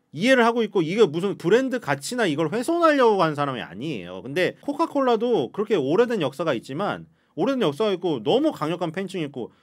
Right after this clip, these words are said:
뭐 워렌 버핏은 무덤 옆에도 코카콜라를 놓는다고 했으니까 뭐 그 정도지만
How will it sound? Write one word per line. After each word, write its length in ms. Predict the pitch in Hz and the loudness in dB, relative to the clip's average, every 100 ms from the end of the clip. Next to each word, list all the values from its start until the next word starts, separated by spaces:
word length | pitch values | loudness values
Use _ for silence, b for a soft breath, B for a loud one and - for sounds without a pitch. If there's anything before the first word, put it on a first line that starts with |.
| b | b
뭐 220 | - 202 165 | -10 0 4
워렌 220 | 226 277 | 4 4
버핏은 380 | 269 233 202 151 | 0 -4 -4 -4
무덤 360 | 240 302 277 | -2 0 2
옆에도 520 | 202 185 220 208 143 - _ | 2 2 2 2 -2 -6 _
코카콜라를 560 | - 254 277 269 226 147 | -6 0 0 4 4 4
놓는다고 300 | 123 151 175 | 0 -2 -2
했으니까 680 | 190 214 180 98 92 92 - b b - | -4 -10 -10 -8 -8 -8 -12 b b -8
뭐 140 | 262 | -8
그 180 | - 214 | -6 -2
정도지만 840 | 302 311 294 226 208 262 214 92 | -2 -2 -4 -4 -4 -2 -2 -4